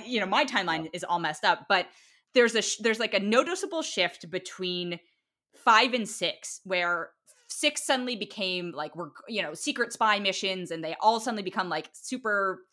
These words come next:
Speaker 1: fighters, like, physical brawlers, and have all these, like, you know, martial arts skills, essentially, you know, and we're taking on terrorists. Again, D V D sales and stealing D V Ds to nuclear weapons, to, like, magnets, to, like, ending the world.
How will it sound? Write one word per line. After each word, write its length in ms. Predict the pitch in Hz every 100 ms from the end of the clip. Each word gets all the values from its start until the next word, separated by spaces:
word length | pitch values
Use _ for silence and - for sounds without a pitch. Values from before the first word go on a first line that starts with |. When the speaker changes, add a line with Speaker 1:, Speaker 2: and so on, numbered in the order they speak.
| _
Speaker 1:
fighters, 460 | 240 262 247 240 226
like, 140 | 190
physical 420 | - 240 226 226 170
brawlers, 720 | 185 185 196 196 202 196 175
and 180 | 160 151
have 180 | 170 170
all 60 |
these, 160 | 170 -
like, 140 | 147 - _ _ -
you 80 | 170
know, 80 |
martial 380 | 156 208 214 202
arts 220 | 190 202
skills, 300 | - 226 214
essentially, 800 | 202 202 202 - 214 196 190 190 - - _
you 140 | 208
know, 120 | 180 160
and 80 |
we're 80 | 170
taking 280 | 175 233 233
on 100 | 175
terrorists. 840 | - 208 190 208 247 254 - - - 269
Again, 320 | 285 185 160 -
D 140 | 226 359
V 100 | 392
D 140 | 403
sales 500 | 349 302 220 202 202 -
and 100 | 226
stealing 420 | - 311 311 311
D 120 | 311
V 120 | 320
Ds 360 | 302 202 175 -
to 420 | - 233 190 190 196 _ _ _ _ _ -
nuclear 460 | 262 294 311 285
weapons, 540 | 254 208 220 208 208 -
to, 380 | - 196 190 185
like, 180 | 180 233
magnets, 520 | 254 240 240 226 -
to, 160 | - 185
like, 180 | 170 -
ending 280 | 220 240 226
the 80 |
world. 520 | 196 180 175 170 175